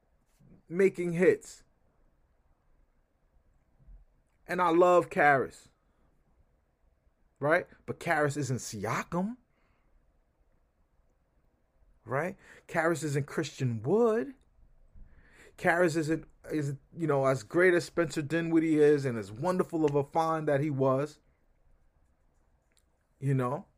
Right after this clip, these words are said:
he's not a find like Christian Wood. Christian Wood's going to the playoffs, might go to All-Star <laughs> game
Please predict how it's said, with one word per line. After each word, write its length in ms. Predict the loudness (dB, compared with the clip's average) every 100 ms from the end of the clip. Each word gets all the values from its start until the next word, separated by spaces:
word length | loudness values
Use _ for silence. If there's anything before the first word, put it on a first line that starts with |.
| _ _ _ _ _ _ _ _ -8
he's 220 | -2 0
not 220 | 2 0
a 60 | -2
find 540 | -6 -2 0 0 -2
like 260 | 0 -2 -4
Christian 540 | -10 -10 -6 -6 -4
Wood. 360 | 0 0 0 -4 -8 _ _ _ _ _ _ _ _ _ _ _ _ _ _ _ _ _ _ _ _
Christian 200 | -2 0
Wood's 220 | 6 6 8
going 240 | 4 4
to 80 | 0
the 80 | -4
playoffs, 580 | -2 4 4 4 0
might 200 | -2 0
go 120 | 4 4
to 80 |
All-Star 500 | 6 2 2 2 4
<laughs> 160 | 4 4
game 360 | 2 2 -2